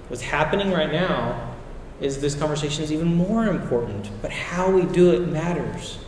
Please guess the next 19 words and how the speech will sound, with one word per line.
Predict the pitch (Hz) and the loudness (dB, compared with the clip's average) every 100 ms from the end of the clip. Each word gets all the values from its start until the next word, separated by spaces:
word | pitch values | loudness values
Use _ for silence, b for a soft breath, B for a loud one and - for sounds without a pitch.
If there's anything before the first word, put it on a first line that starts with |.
| - - - | -14 -14 -8
How | 165 175 | -2 0
we | 170 165 | 0 2
enter | 170 170 | 2 2
into | 156 143 | 2 0
these | 139 135 | 0 -2
conversations | 143 135 127 139 151 135 | -4 -4 -4 -4 -6 -6
matters. | 143 151 - - B | -4 -4 -4 -8 B
And | 151 | 0
that's | 170 175 | 2 4
why | 165 139 | 4 4
this | 143 147 | 2 2
word | 143 139 | 0 2
theology | 139 143 143 135 | 0 4 4 4
is | 127 | 0
important. | 127 123 143 117 - - - - - - - - - - - - - | -2 -2 -2 -2 -8 -10 -12 -12 -14 -14 -14 -14 -14 -14 -16 -16 -8
What | 127 156 - | 2 2 6
do | 156 151 | 4 6
I | 143 | 4
believe? | 139 139 131 113 - - | 4 2 2 -2 -4 -10